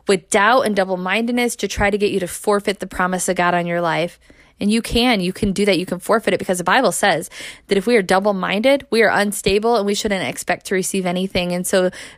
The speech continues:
that is such a targeted attack of the enemy to get us to sit down, shut up, and give up. And I wanna encourage you that if you are at that place where you are just holding on by a thread, to keep holding on,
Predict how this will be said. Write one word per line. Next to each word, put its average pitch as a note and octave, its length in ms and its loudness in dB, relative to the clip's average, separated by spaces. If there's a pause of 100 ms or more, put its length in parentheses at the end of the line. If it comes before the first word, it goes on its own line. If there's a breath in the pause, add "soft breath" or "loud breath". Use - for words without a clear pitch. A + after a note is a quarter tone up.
that G3+ 120 4
is G#3 140 2
such A3 180 -4
a G3+ 60 -2
targeted A3 460 2
attack G3 420 0
of F#3+ 80 -4
the - 80 0
enemy A3+ 340 0
to A#3 140 -6
get G3 120 2
us G3 180 0
to F3 80 -4
sit - 220 -2
down, A3+ 320 2 (280 loud breath)
shut - 260 2
up, G3+ 240 2
and F#3+ 140 -4
give F3+ 160 0
up. - 240 -4 (1120 loud breath)
And G#3 100 2
I G3+ 60 4
wanna G#3+ 140 4
encourage G3+ 480 0
you G3 80 2
that F#3 100 0
if F#3 140 -4
you G#3+ 100 2
are G3+ 40 4
at G3 120 0
that G3+ 160 0
place G3+ 380 2
where G3+ 80 0
you G3 160 0
are G3+ 80 2
just F#3 160 -4
holding G#3 280 0
on G3 140 -2
by F#3 120 2
a F3+ 100 2
thread, F3+ 300 -2
to F3+ 40 -4
keep - 280 -10
holding G3 340 -2
on, F3+ 260 -2